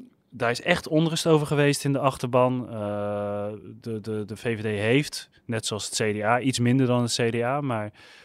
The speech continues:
heeft wel ook echt een, een, een, een, een, eh, achterban die deels in de landbouw en de akkerbouw zit.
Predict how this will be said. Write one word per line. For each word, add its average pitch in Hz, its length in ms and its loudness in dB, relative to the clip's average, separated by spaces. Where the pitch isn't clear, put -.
heeft 120 200 0
wel 131 220 8
ook 113 200 2
echt 120 220 -6
een, 107 140 -4
een, 104 200 -6
een, 104 220 -8
een, 107 260 -8
een, 107 280 -8
eh, 101 300 -10
achterban 117 520 2
die 101 140 -6
deels 135 320 4
in 104 100 -6
de 107 60 -2
landbouw 123 400 4
en 110 60 -2
de 110 60 -6
akkerbouw 143 440 6
zit. 147 320 -2